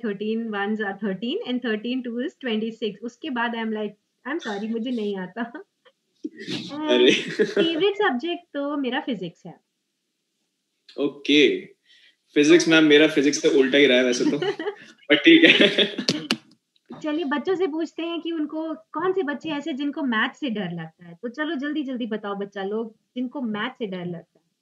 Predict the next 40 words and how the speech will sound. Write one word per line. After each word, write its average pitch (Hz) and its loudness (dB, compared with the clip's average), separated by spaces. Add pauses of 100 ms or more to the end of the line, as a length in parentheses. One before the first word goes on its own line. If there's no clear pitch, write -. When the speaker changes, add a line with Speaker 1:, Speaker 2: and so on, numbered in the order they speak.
(840)
Speaker 2:
और 139 -2
Speaker 1:
अच्छा, 143 6
Speaker 2:
बच्चों, 190 6
Speaker 1:
तो 165 6
Speaker 2:
वो 175 8
भी 202 12
बताना 185 6
जिनका 196 6
डर 180 8
मैंने 180 8
खत्म 175 6
किया 160 10
है, 151 8
साथ 143 6
में 180 8
Speaker 1:
हाँ, 156 8
Speaker 2:
बताना। 156 6
Speaker 1:
exactly। 220 0
<laughs> - -10
खुशी 339 0
का 311 6
Speaker 2:
ओके। - 8
Speaker 1:
question 302 0
है 262 -6
कि 302 -8
"Ma'am, 254 -6
where 247 -6
are 233 -6
you 247 -8
from?" 214 -8
तो 247 -6
खुशी, 320 -4 (200)
आपका, 254 -8
like, 220 -6 (580)
for 220 -4
to 214 -10
this, 220 -8
but 220 -4 (100)
I 233 -8
am, 254 -6